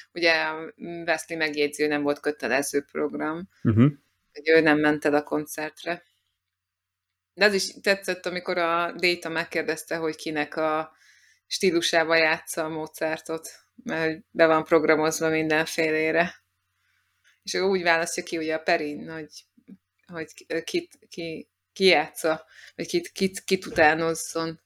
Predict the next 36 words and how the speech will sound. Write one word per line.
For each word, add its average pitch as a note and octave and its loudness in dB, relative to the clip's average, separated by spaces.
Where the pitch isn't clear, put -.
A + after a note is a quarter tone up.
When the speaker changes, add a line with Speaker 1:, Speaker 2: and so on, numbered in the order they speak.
Speaker 1:
Data. D#3+ 2
És, G3+ -2
és, C#4 4
és A3+ 2
az C4 2
is - -2
az, F#3+ -8
amit F#3+ 2
a F#3 0
Data F3 2
hegedül, E3 0
és F3+ -2
ugye F3+ 0
ő F3 0
a D#3+ 0
Sherlock F3 0
Holmes E3 -8
rajongó, D#3+ -4
és F3 -2
Sherlock E3+ 0
Holmes D#3+ -8
is - -8
hegedül. D#3 -6
Vagy D#3+ -6
vajon G#3 2
azért G3+ 4
választotta F#3+ 4
el F3+ 4
Data E3+ 2
a E3+ 4
hegedűt, D#3+ -2
mert, D#3+ -4
mert D#3+ -2
Sherlock E3 0
Holmes E3 -8
rajongó? E3 -2